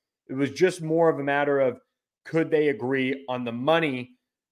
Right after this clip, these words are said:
in terms of the revenue sharing. And we've talked a lot about that. It's going to be performance-based in terms of who, who makes the college football playoff, who wins the conference, um, N C double A tournament, all those things from some of the secondary revenue that this league is gonna bring in.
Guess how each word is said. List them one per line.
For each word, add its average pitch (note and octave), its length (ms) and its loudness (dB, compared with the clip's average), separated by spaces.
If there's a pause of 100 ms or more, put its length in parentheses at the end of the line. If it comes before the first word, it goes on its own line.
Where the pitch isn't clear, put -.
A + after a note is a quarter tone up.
(140)
in C3 120 -6
terms C3+ 300 -4
of A#2+ 120 -8
the A#2 60 -8
revenue C3 460 2
sharing. G#2 420 -4
And G#2+ 140 -8
we've C#3+ 240 -2
talked C3+ 320 -2
a B2 60 -4
lot C#3+ 260 6
about C#3+ 360 4
that. C3 340 2 (280)
It's B2 200 -6
going C#3 320 -4
to C3+ 160 -10
be C3 180 -4
performance-based D3 1400 0
in B2+ 200 -12
terms C#3+ 460 -6
of B2 220 0 (840)
who, F#3 400 4
who E3 140 -2
makes F3 220 0
the - 60 -16
college D3+ 220 2
football C#3 340 2
playoff, C3+ 340 4
who A#2+ 120 -2
wins A2 220 -6
the A2 80 -10
conference, D#3+ 640 -4 (300)
um, A2 420 -6 (140)
N C3 100 -6
C B2 120 -8
double A#2 180 0
A - 40 -2
tournament, E3+ 460 -4
all D#3+ 220 4
those E3 280 -2
things D#3 300 -6
from C3 220 -8
some D3 180 -4
of C3 100 -6
the A#2 60 -8
secondary D#3 520 2
revenue C#3 400 0
that A#2+ 180 -6
this C3+ 200 -6
league D#3+ 300 -2
is A2+ 160 -2
gonna C3+ 160 0
bring B2 320 -2
in. B2+ 320 0